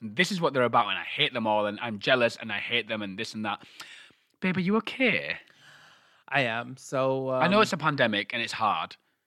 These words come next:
Speaker 2: Yeah. I <laughs>
Speaker 1: And Bollywood Wives Lives, whatever, was gonna help us all. And yeah, it was very, very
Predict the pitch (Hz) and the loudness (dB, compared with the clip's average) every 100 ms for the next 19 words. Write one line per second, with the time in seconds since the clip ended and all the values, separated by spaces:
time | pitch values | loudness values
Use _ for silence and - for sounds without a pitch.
0 | _ 139 123 107 87 - 123 143 208 160 | _ -6 -4 -6 -8 -8 -6 -4 4 4
1 | 170 165 - 180 202 202 156 143 139 147 | 4 0 0 4 6 4 0 -12 -16 2
2 | 135 139 131 117 120 113 113 110 110 110 | 6 6 4 0 4 6 4 0 -2 -2
3 | 107 110 110 120 127 131 117 143 139 123 | 0 -2 -2 -6 -4 -2 2 0 0 -4
4 | 107 110 110 - 120 120 120 135 131 135 | 2 2 2 2 0 0 2 2 4 0
5 | 120 131 135 135 117 120 117 | -2 4 6 4 4 4 2